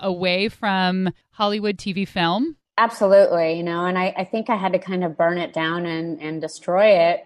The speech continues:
Speaker 2: before I could be free to be who I wanted to be. Because I remember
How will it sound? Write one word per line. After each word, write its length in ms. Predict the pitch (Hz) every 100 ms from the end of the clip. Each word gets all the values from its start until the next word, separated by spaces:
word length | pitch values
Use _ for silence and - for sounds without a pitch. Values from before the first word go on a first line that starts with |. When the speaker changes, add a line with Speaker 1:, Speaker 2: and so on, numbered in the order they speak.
| -
Speaker 2:
before 360 | 165 - 165 160
I 120 | 160
could 280 | 165 156 160 _
be 220 | 160 151
free 180 | - 165 160
to 80 |
be 180 | 156 160
who 140 | 151 165
I 100 | 151
wanted 460 | 160 185 190 170
to 120 | -
be. 460 | 151 151 147 151 -
Because 440 | 175 165 160 160 - - - _
I 120 | 175
remember 340 | 185 196 180